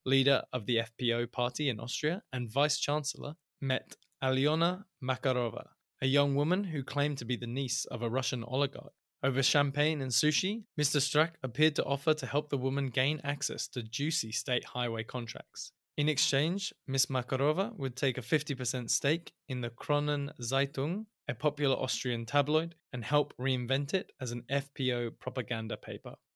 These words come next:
In fact, the whole operation was an elaborate sting organized by a newspaper across the border in Germany,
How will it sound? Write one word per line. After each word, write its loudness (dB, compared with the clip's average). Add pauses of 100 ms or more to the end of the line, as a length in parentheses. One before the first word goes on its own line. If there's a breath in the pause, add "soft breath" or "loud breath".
(160)
In 4
fact, 6
the -2
whole 6
operation 4
was -2
an -2
elaborate 0
sting 4
organized 2
by 0
a 0
newspaper 2
across 0
the 0
border 6
in 0
Germany, 0